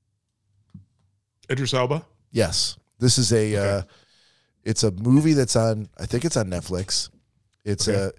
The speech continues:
Speaker 2: it's a, a movie that is a continuation of the show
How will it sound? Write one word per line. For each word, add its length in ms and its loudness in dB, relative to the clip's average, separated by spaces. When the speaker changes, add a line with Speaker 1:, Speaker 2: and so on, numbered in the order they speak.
Speaker 2:
it's 140 -6
a, 180 -4
a 100 -8
movie 680 0
that 160 -4
is 120 -4
a 80 -6
continuation 680 -8
of 260 -8
the 80 -10
show 460 -4